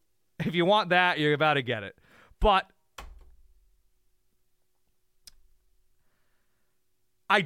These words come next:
I, I thought that was bad. I really thought that was bad when they didn't do anything. I will say, hey, you know,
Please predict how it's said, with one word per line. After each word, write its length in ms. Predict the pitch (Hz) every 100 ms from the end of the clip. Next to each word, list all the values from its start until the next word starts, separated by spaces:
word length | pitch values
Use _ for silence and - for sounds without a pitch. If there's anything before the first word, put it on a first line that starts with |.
| -
I, 220 | 214 233 -
I 140 | 214
thought 340 | 185 262 285 269
that 180 | 226 190
was 160 | 165
bad. 220 | - 101 - _ -
I 80 |
really 520 | 165 147 196 220 220 -
thought 260 | - -
that 160 | - 214
was 140 | 196
bad 240 | - 110 107
when 80 |
they 80 | 117
didn't 220 | 117 117
do 140 | 110 104
anything. 280 | 95 - - _ _ -
I 80 | 294
will 140 | 403
say, 100 | 523
hey, 180 | 403 427
you 680 | - _ _ 539 622 605 523
know, 340 | 539 554